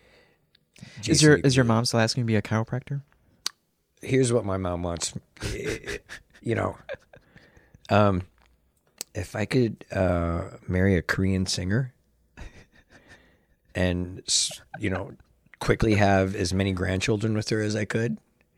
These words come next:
Speaker 2: and somehow wear a white coat.
Speaker 1: Right, yeah. <laughs>
Speaker 2: Or be an engineer. Or,
Speaker 1: Right, right.
Speaker 2: yeah, she'd be pretty happy.
Speaker 1: <laughs>
Speaker 2: You know, because, you know, I,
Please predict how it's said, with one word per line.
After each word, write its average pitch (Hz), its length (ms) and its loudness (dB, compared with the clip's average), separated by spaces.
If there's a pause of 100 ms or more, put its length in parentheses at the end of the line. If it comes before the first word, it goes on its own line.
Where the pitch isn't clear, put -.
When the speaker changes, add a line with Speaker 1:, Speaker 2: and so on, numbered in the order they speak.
(920)
Speaker 2:
and 92 300 0
somehow 104 1000 6
wear 92 240 2
a 87 100 0
white 92 280 -2
coat. 98 340 -2 (800)
Speaker 1:
Right, 135 500 4
yeah. 143 320 6
<laughs> - 40 -10 (1200)
Speaker 2:
Or 107 120 2
be 113 160 4
an 110 80 4
engineer. 107 720 2 (360)
Or, 107 400 -6
Speaker 1:
Right, 120 320 0 (120)
right. 110 240 -4
Speaker 2:
yeah, 196 260 4 (260)
she'd - 260 -4 (120)
be 123 140 -4
pretty 107 260 -4
happy. 92 440 -8
Speaker 1:
<laughs> - 60 10 (1040)
Speaker 2:
You 139 80 2
know, 139 80 6
because, 135 320 4
you 143 160 0
know, 127 180 -2
I, 123 240 -4